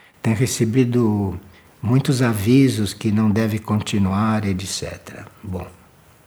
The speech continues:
você deve falar nesses assuntos para aqueles que querem ouvir, para aqueles que querem escutar.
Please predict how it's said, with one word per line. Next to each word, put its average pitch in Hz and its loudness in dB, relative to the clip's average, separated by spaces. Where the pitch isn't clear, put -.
você 165 2
deve 151 4
falar 107 0
nesses 113 -2
assuntos 120 0
para 123 -4
aqueles 175 4
que 190 2
querem 160 4
ouvir, 127 4
para 117 -4
aqueles 160 2
que 175 0
querem 143 4
escutar. 98 -2